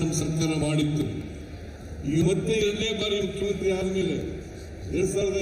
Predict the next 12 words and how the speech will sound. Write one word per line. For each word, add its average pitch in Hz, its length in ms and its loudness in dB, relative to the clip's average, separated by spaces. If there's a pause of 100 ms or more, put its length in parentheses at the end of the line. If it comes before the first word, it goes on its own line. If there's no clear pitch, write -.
ಇಪ್ಪತ್ಮೂರರಲ್ಲಿ 185 760 2 (120)
ಮುಖ್ಯಮಂತ್ರಿ 170 560 -2
ಆದ, 160 100 0 (1500)
ಎರಡ್ 160 220 0
ಸಾವಿರದ 175 300 0
ಇಪ್ಪತ್ಮೂರು 160 440 -2 (100)
ಮೇ 170 100 2 (100)
ಇಪ್ಪತ್ತನೇ 165 420 0 (100)
ತಾರೀಕು 160 340 2 (840)
ಮುಖ್ಯಮಂತ್ರಿ 147 560 0
ಆದ. 127 80 0 (2500)
ನಾನು 208 220 2